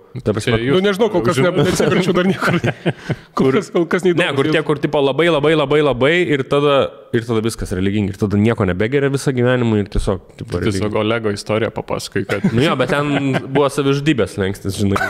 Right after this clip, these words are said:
Speaker 1: toks, tipo, biški kitoks.
Speaker 3: Jo. Tai
Speaker 1: Nežinau.
Speaker 3: šiaip, e, religija keistas dalykas, nes ir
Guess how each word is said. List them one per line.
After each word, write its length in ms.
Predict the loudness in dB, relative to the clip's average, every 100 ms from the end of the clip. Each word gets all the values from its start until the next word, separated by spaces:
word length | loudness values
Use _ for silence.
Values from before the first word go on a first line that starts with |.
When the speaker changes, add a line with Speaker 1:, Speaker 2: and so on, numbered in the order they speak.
| 0
Speaker 1:
toks, 240 | 0 -2 -4
tipo, 240 | -2 0 0
biški 320 | -2 -4 -4
kitoks. 460 | -6 -2 -2 -4 -14 _ _ _ -20 -20 -18 -18 -20 _ _ -2
Speaker 3:
Jo. 320 | 0 2 0 -4 -12 -16 -8 -8
Tai 160 | -4 -2
Speaker 1:
Nežinau. 300 | 0 -2 -6 -12 -20 -18 -20 -18 -18 -6
Speaker 3:
šiaip, 260 | 0 0 2
e, 240 | 4 4
religija 440 | 2 0 2 2 2
keistas 260 | -2 -2 0
dalykas, 320 | 0 -2 -2
nes 220 | -2 -4 -4
ir 240 | 0 2